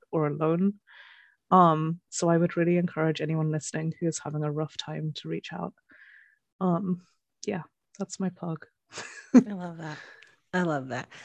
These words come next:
Speaker 2: Um, I'm also gonna say that you also included To Write Love in Her Arms, which I have
Speaker 1: Yes,
Speaker 2: loved
Speaker 1: I
Speaker 2: since I was in
Speaker 1: interned for
Speaker 2: high
Speaker 1: them.
Speaker 2: school.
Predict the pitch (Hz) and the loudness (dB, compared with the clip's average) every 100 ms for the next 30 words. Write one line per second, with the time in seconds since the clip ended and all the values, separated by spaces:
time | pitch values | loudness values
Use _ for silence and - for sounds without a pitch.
0 | - - 208 196 - 226 220 220 220 196 | -8 2 4 4 2 4 4 4 2 4
1 | 185 190 202 165 104 170 - 190 - 175 | 4 2 2 0 0 -2 0 0 0 0
2 | 175 175 165 165 156 - 175 160 156 151 | 0 0 2 2 0 -2 2 2 2 -2
3 | 151 156 139 156 175 180 196 180 151 147 | -4 -6 -4 0 2 2 0 -4 -2 -2
4 | 147 147 - 202 180 180 165 165 175 - | -2 -2 4 6 6 6 6 6 2 -4
5 | - - - 190 190 180 156 180 180 - | -8 -18 -8 -2 4 8 8 8 6 4
6 | 170 175 175 190 - - - | 2 4 4 0 -2 -14 -14